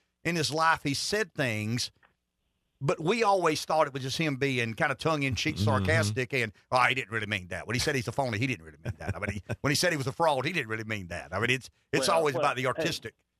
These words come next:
Speaker 1: nature of his business.
Speaker 3: I, I, I have to say, brilliant disguise. But
Speaker 1: <laughs>
Speaker 3: did you
Speaker 1: There
Speaker 3: say,
Speaker 1: you go.
Speaker 3: Ken, that, uh, the water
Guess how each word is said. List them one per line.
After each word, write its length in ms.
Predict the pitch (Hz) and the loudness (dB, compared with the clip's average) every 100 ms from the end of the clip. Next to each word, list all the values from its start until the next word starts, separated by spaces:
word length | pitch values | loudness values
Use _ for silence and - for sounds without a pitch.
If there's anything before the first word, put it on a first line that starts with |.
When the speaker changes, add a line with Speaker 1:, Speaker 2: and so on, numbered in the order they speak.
| _ | _
Speaker 1:
nature 300 | 139 143 - | -2 0 -2
of 60 | 117 | -4
his 100 | 107 | -2
business. 400 | 120 113 139 - | -2 -2 -4 -4
Speaker 3:
I, 100 | 151 | -4
I, 220 | 143 156 | 0 0
I 80 | 143 | 2
have 160 | 170 - | 2 0
to 80 | 123 | 0
say, 160 | 139 | 0
brilliant 360 | 110 135 131 - | 4 2 2 -2
disguise. 480 | - 127 127 95 85 - - | -2 2 2 2 -6 -8 -8
But 100 | - _ | -8 _
Speaker 1:
<laughs> 100 | - | -4
Speaker 3:
did 120 | 127 | -4
you 80 | - | 0
Speaker 1:
There 80 | 160 - | 0 0
Speaker 3:
say, 120 | - | 0
Speaker 1:
you 40 | |
go. 100 | 151 | -2
Speaker 3:
Ken, 340 | 247 233 220 185 | -2 0 0 2
that, 320 | 160 - 175 | 2 2 2
uh, 220 | 143 131 120 _ _ - | 4 2 -2 _ _ 0
the 100 | 143 | 4
water 540 | 208 269 262 240 226 | 4 4 4 0 0